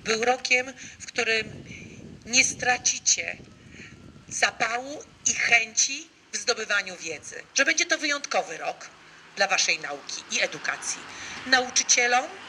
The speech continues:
i rodzicom życzę, żeby to był rok pełen spokoju i bezpieczeństwa. Żeby nauczyciele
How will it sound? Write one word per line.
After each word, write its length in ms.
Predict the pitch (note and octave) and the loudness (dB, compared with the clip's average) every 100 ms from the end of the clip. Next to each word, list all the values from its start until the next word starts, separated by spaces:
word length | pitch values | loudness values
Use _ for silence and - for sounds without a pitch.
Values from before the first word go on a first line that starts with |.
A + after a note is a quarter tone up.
| - | -8
i 100 | C4 | -2
rodzicom 680 | B3+ A#3 - - A3+ A3 C4+ - - - - - - - - - - - - | 0 2 0 0 0 0 -4 -12 -14 -14 -14 -14 -16 -18 -18 -18 -18 -20 0
życzę, 340 | - - B3 | 2 4 4
żeby 200 | A#3 A#3 | 2 0
to 180 | A#3 A#3 | -2 -4
był 220 | A3 A3+ G#3+ - | -4 -8 -12 -8
rok 420 | F#3 G3+ G3+ - - - - - - - - - | -2 0 -2 -6 -14 -18 -20 -20 -20 -20 -20 2
pełen 300 | G#3+ F#3 F3+ | 4 4 0
spokoju 680 | - - F3+ G3 G#3 G3+ G3+ - - - | -4 -4 0 2 2 0 -6 -10 -18 -8
i 80 | A#3+ | -4
bezpieczeństwa. 1120 | A3+ G#3+ - - F3+ E3 - - - - - - - - - - - - - - - - | -2 -2 -4 -2 -2 -2 -6 -6 -6 -8 -12 -20 -20 -18 -18 -20 -20 -20 -20 -20 -20 0
Żeby 240 | - - C#4 | 2 4 2
nauczyciele 840 | C4+ C4+ - - C4+ C4 B3+ B3+ | 2 0 0 2 0 -4 -8 -10